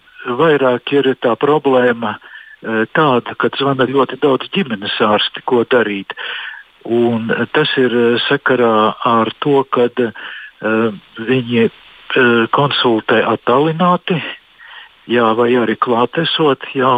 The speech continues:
un tad, ā, protams, ir vissmagākie simptomi, sāpes stipras un, un vispārējais, jā, kā rīkoties, ko darīt. Jā, nu, protams, neatliekamos gadījumos, jā, tad ir jāsauc,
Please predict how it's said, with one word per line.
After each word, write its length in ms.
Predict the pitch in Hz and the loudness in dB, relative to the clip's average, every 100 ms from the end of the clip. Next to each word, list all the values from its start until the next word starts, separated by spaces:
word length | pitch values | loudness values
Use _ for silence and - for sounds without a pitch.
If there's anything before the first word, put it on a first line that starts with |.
| 123 | 0
un 260 | 120 127 117 | -6 -10 -4
tad, 280 | 143 139 - - - - - | -2 -2 -6 -12 -10 -10 -12
ā, 400 | - 127 123 120 110 | -8 -2 2 2 0
protams, 520 | - 120 - 110 - | 0 0 0 -2 -2
ir 120 | 117 - - | -4 -6 -6
vissmagākie 760 | 131 127 - 127 113 104 - 110 | -2 -2 0 0 2 2 0 -2
simptomi, 600 | - 143 131 123 107 120 | -2 -4 -2 -2 -2 -2
sāpes 400 | - 120 107 - | 0 0 0 -2
stipras 500 | - - 113 107 95 107 | -4 -4 -4 -2 -2 -2
un, 200 | 107 98 | -6 -10
un 180 | - 107 | -10 -8
vispārējais, 880 | 110 - - 123 113 104 107 101 - | -6 -6 0 2 2 2 0 0 -2
jā, 160 | 101 107 | -4 -2
kā 240 | 123 107 95 - - - - - | 0 0 0 -2 -2 -4 -4 -4
rīkoties, 760 | 117 117 117 - 107 - 110 - | 0 0 0 0 0 0 -2 0
ko 200 | 120 117 | 0 0
darīt. 580 | 120 110 98 87 - - - - - | 2 0 0 -8 -8 -8 -8 -14 -14
Jā, 220 | - 101 | -8 -6
nu, 180 | 107 156 | -4 -4
protams, 380 | 165 143 120 - | 0 0 -2 -2
neatliekamos 680 | 139 - 110 - 110 110 - | -2 0 0 0 0 0 0
gadījumos, 720 | 113 - 113 101 98 104 - | -2 0 0 -2 -4 -4 -4
jā, 140 | 113 107 | -4 -6
tad 240 | - - | -10 -4
ir 100 | 110 | 0
jāsauc, 460 | 101 95 - - | 0 0 -6 -6